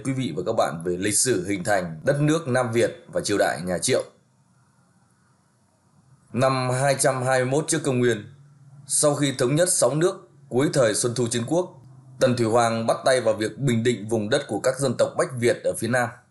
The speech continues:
Từ năm hai trăm hai mươi hai trước công nguyên,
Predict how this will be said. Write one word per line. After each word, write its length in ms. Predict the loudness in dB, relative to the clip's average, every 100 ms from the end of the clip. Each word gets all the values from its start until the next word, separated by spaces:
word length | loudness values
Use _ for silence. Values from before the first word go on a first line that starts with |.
| _ _ _ _ _ _ _ _ _ _ _ _ 0
Từ 140 | 2
năm 300 | 2 0 0
hai 200 | 0 0 2
trăm 240 | 0 0
hai 180 | -2 0
mươi 120 | 0
hai 160 | 0 0
trước 100 | -2
công 180 | -2
nguyên, 320 | 0 0 -2